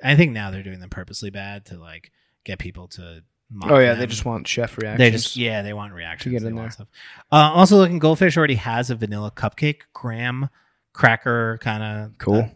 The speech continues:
Speaker 1: uh, uh, product. So this is basically just gonna be the pumpkin spice
Speaker 2: Oh, yeah.
Speaker 1: version of that.
Speaker 2: I wanna dip these in, uh, cream cheese frosting.
Speaker 1: Ooh. I, I mean, I thought you were gonna say frosting, but cream cheese frosting, I
Speaker 2: Yeah,
Speaker 1: guess.
Speaker 2: specifically cream cheese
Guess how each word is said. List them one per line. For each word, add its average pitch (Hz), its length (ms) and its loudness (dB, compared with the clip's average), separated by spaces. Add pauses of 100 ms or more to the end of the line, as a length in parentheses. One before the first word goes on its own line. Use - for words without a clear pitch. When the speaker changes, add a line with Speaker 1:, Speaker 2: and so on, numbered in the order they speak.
Speaker 1:
uh, 143 60 -10
uh, 104 200 -8
product. 113 420 -6
So 110 300 -6 (460)
this 139 140 -2
is 135 80 -8
basically 107 440 -4
just 98 200 -14
gonna 95 140 -16
be 87 120 -18
the 82 240 -20 (120)
pumpkin - 320 -12
spice - 280 -20
Speaker 2:
Oh, 156 140 8
yeah. 107 140 6
Speaker 1:
version 87 220 -6
of 82 120 -20
that. 78 160 -16
Speaker 2:
I 123 80 4
wanna 147 180 8
dip 139 240 0
these 131 260 0
in, 113 140 -2
uh, 107 220 -4
cream 120 260 -6
cheese 110 520 -6 (100)
frosting. 117 480 -4 (460)
Speaker 1:
Ooh. 143 760 4 (280)
I, 123 200 0
I 120 80 -6
mean, 135 120 0
I 135 120 2
thought 180 160 2
you 160 80 4
were 151 60 2
gonna 131 100 -2
say 110 140 -4
frosting, 107 540 0
but 92 260 -20
cream 151 380 -6
cheese 71 380 -14
frosting, - 340 -8
I 120 40 4
Speaker 2:
Yeah, 113 60 6
Speaker 1:
guess. 104 80 0
Speaker 2:
specifically 135 680 0
cream 110 260 -8
cheese - 320 -12